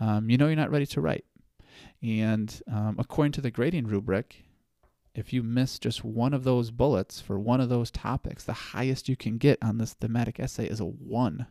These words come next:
out of five, um, just for getting one of those dots. So, um, you know, making an outline and making sure you have things filled in there, um, is really imperative to make sure that, um, you don't forget something,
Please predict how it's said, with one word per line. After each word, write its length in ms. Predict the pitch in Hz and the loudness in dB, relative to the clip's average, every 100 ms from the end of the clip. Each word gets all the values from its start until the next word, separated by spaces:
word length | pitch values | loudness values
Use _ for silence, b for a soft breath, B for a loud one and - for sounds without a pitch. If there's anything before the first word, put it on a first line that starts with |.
| _ | _
out 120 | 107 | -8
of 80 | 101 | -8
five, 520 | - 107 - - - B B B B B B | -6 -6 -6 -10 -18 B B B B B B
um, 360 | 113 107 98 107 | 2 4 4 2
just 180 | 123 - | 2 2
for 120 | 113 | -2
getting 260 | 120 120 117 | 0 2 2
one 100 | 110 | 2
of 60 | |
those 200 | 104 98 | 2 -2
dots. 380 | - 98 - - | -2 -2 -2 -6
So, 260 | - 101 123 B B B B - | -6 -6 -6 B B B B 0
um, 380 | 110 104 104 | 2 4 2
you 60 | 117 | 2
know, 80 | 117 | 4
making 240 | 127 127 | 4 2
an 60 | 117 | 0
outline 360 | 90 113 127 | 0 2 2
and 100 | 113 | 2
making 260 | 110 110 117 | 2 0 -2
sure 200 | - 120 | -2 2
you 100 | 113 | 2
have 100 | 104 | 2
things 260 | - 113 - | -2 -4 -2
filled 220 | 98 110 | -2 0
in 100 | 131 | 0
there, 260 | 143 196 - _ - | -2 -4 -10 _ -8
um, 160 | 101 113 | -4 0
is 120 | 123 | 2
really 160 | 139 123 | 2 2
imperative 520 | 110 117 110 92 - | 0 0 0 0 -4
to 80 | - | -6
make 180 | 101 - | -6 -6
sure 220 | - 92 | -4 0
that, 280 | 98 - - B B B - | 0 0 -4 B B B 0
um, 380 | 104 101 101 | 4 4 4
you 80 | 107 | 4
don't 140 | 107 - | 4 0
forget 360 | - 101 95 | -8 -4 -6
something, 380 | - - - | -6 -10 -10